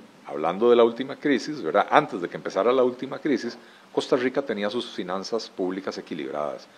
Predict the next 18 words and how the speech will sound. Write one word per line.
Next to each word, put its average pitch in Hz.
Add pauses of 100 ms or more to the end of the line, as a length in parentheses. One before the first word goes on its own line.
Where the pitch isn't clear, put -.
(380)
Los 104 (160)
ingresos, 123 (200)
eh, 104
o 104
más 117
bien 135
el 95
gasto 123
público, 160 (320)
representó 98
un 135
quince 165 (760)
punto 131
veintisiete 123
por 80
ciento 139 (480)
del 82
pib. -